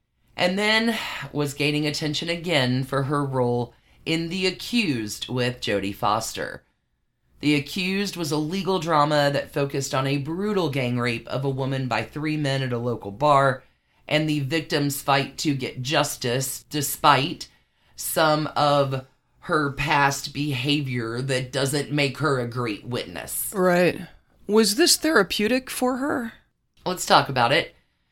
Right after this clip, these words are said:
Speaker 1: This film, The Accused, does shine a bright light on the flaws of the legal system for rape victims at that time, and most certainly then and now, the way a victim was blamed or discounted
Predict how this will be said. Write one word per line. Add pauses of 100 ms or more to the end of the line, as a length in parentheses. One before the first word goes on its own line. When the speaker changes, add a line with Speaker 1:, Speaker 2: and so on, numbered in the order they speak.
(160)
Speaker 1:
This
film,
The
Accused,
does
shine
a
bright
light
on
the
flaws
of
the
legal
system
for
rape
victims
at
that
time,
and (400)
most
certainly
then
and
now,
the
way
a
victim
was
blamed
or
discounted